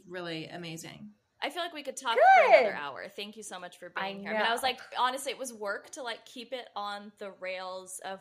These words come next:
Speaker 2: what this podcast is about, 'cause I was like, "Oh, this is a conversation, and this is a conversation." So
Speaker 3: I know.
Speaker 2: I just thank you for sharing so openly, and
Speaker 1: Absolutely.
Speaker 2: you know, it's, it's not always easy to talk about how we got where we were, or the messier moments, but it's like,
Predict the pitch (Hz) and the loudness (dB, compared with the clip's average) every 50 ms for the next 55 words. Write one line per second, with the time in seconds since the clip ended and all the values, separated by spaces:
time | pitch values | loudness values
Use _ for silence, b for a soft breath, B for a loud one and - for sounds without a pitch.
0 | - 220 220 180 185 196 196 - - 202 196 - - - 180 175 196 - 302 262 | -12 -16 -16 -8 -6 -6 -6 -6 -8 -10 -12 -12 -10 -8 -8 -8 -8 -8 -8 -10
1 | 277 269 - 269 294 285 320 - - 277 302 320 302 277 277 285 233 220 - 214 | -8 -8 -8 -8 -8 -8 -8 -8 -6 -4 -4 -4 -4 -6 -10 -12 -12 -10 -10 -10
2 | 208 - 240 254 269 - - - 349 349 349 381 466 - - 294 233 254 254 - | -10 -10 -12 -12 -12 -10 -8 -6 -6 -6 -4 -6 -6 -6 -8 -10 -14 -14 -14 -12
3 | 226 208 196 196 208 202 - 190 196 214 - - 294 311 339 427 427 - 370 302 | -12 -12 -12 -14 -16 -18 -18 -18 -18 -16 -16 -14 -14 -10 -8 -8 -8 -8 -8 -10
4 | 277 254 262 247 220 208 202 208 202 - 185 180 180 - 180 180 190 - - 220 | -12 -12 -10 -10 -12 -10 -12 -14 -14 -14 -14 -16 -16 -18 -20 -20 -16 -12 -8 -8
5 | 202 190 185 190 - _ - 190 180 175 175 175 175 175 170 - 294 240 214 214 | -6 -6 -8 -10 -12 _ -10 -8 -8 -6 -6 -4 -4 -2 -2 -2 -2 -4 -6 -8
6 | 302 302 302 302 370 381 381 349 320 226 - 220 202 196 196 202 202 - 214 196 | -8 -8 -8 -10 -12 -14 -14 -16 -16 -14 -12 -10 -10 -10 -10 -12 -12 -12 -12 -12
7 | 196 - 175 165 - - 208 220 226 233 240 262 254 214 185 180 170 175 175 - | -10 -10 -12 -12 -12 -14 -16 -16 -14 -14 -12 -12 -10 -10 -12 -12 -12 -16 -20 -20
8 | _ _ _ - - 214 - - 208 208 208 214 208 202 208 208 - - - - | _ _ _ -16 -14 -14 -12 -12 -10 -10 -8 -6 -6 -6 -6 -8 -12 -14 -14 -12
9 | 220 214 - 233 220 214 220 214 214 214 208 214 214 214 208 190 196 190 208 202 | -12 -12 -10 -10 -8 -6 -4 -4 -4 -4 -4 -6 -8 -10 -10 -14 -14 -14 -14 -14
10 | 196 190 - - 175 180 - 214 214 208 214 208 220 214 214 214 208 214 208 202 | -16 -16 -14 -12 -12 -12 -10 -10 -10 -10 -10 -10 -10 -12 -12 -12 -12 -12 -12 -12
11 | - 214 208 214 214 214 214 214 214 214 208 202 185 180 175 160 156 175 - - | -12 -12 -12 -12 -10 -10 -10 -8 -8 -10 -12 -12 -14 -16 -14 -14 -14 -14 -14 -14
12 | 202 190 196 185 165 170 165 160 170 196 220 233 233 - - - 185 185 - - | -14 -12 -12 -12 -12 -12 -14 -14 -12 -12 -14 -14 -14 -14 -14 -14 -16 -16 -16 -18
13 | 185 185 180 | -20 -20 -20